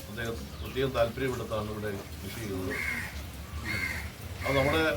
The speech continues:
ആ, ഈ പഞ്ചായത്തിലും മണ്ഡലത്തിലും കേരളത്തിലൊട്ടാകെ നമുക്ക്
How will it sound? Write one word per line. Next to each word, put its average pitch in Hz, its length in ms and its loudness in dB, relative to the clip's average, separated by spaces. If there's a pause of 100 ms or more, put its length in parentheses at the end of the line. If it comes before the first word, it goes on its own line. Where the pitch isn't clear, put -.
(240)
ആ, 120 40 0 (1040)
ഈ 139 40 6 (120)
പഞ്ചായത്തിലും 139 540 8 (160)
മണ്ഡലത്തിലും 127 500 2 (260)
കേരളത്തിലൊട്ടാകെ 127 760 6 (880)
നമുക്ക് 117 240 4